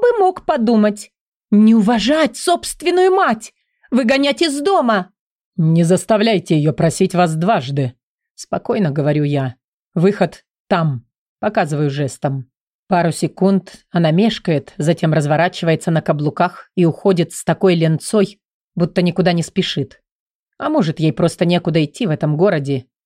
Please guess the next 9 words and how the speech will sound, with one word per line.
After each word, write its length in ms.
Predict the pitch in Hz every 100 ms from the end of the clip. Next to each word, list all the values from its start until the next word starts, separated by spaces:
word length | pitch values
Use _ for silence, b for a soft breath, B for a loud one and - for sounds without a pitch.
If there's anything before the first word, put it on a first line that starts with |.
| _
и 80 | -
она 180 | 165 156
надеялась 580 | 156 156 180 165 156 -
сэкономить 720 | - - 180 175 160 147 -
на 140 | 160
мотеле. 540 | 165 165 170 135 135 123 _ _ _ _ _ _
«Зря 460 | 240 240 392 330 165 _
Элис 360 | - 202 170 -
так», 440 | - 170 - -